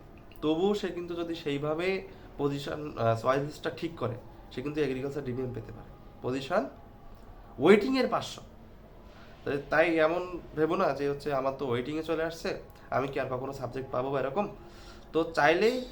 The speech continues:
ইউনিভার্সিটি খারাপ হবে, কিন্তু সাবজেক্টটাকে ভালো করে তুমি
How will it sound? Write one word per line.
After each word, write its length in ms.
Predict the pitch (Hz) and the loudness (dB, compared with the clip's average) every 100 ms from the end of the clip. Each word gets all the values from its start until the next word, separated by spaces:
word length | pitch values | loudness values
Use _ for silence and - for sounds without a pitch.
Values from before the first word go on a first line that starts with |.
| - - - | -14 -16 -4
ইউনিভার্সিটি 520 | 143 180 208 202 226 | -2 2 2 2 0
খারাপ 260 | 208 165 143 | 4 4 4
হবে, 140 | 147 | 0
কিন্তু 220 | - 165 | -4 -6
সাবজেক্টটাকে 680 | 156 - 135 135 151 165 165 | -4 2 2 2 -4 -4 -4
ভালো 440 | 143 120 117 139 143 - | -4 -2 0 -2 -4 -6
করে 280 | 117 156 240 - - - - | -4 -4 -6 -12 -18 -18 -8
তুমি 260 | 131 139 | -4 -2